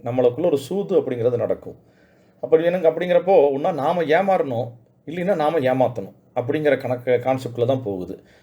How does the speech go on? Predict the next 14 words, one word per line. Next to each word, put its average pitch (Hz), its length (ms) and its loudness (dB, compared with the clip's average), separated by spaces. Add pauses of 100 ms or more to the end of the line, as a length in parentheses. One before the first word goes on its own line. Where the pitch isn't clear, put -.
ஆனா, 190 180 0
இங்க 156 500 4
தொண்ணூறு 196 340 2
சதவீதம் 190 680 -2
ஏமாறுறதுக்கு 160 520 2
தான் 156 220 0
போறாங்க, 120 520 0 (260)
பத்து 156 260 2
சதவீதம் 143 440 2
பேர் 123 420 -2 (600)
மத்தவங்களை 147 480 2
ஏமாத்துறாங்க 120 580 -2
அப்படின்னு 110 420 -8
புரிஞ்சுக்கணும். - 440 -12